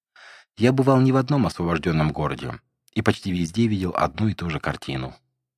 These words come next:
Раньше, до войны, Киев был не только столицей Украины, здесь размещался штаб Киевского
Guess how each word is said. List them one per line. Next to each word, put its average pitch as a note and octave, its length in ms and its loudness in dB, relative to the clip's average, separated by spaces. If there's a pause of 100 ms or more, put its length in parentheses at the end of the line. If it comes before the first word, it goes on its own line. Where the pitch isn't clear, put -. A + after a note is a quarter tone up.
(460)
Раньше, A#2+ 540 -2
до F2+ 180 -2
войны, E2 420 0 (380)
Киев C3 280 4
был A#2 160 4
не A2+ 120 2
только - 280 -4
столицей - 480 -6
Украины, B1+ 540 -6 (160)
здесь D2+ 300 -6
размещался D#2 600 -4
штаб - 340 -6
Киевского F2+ 640 -6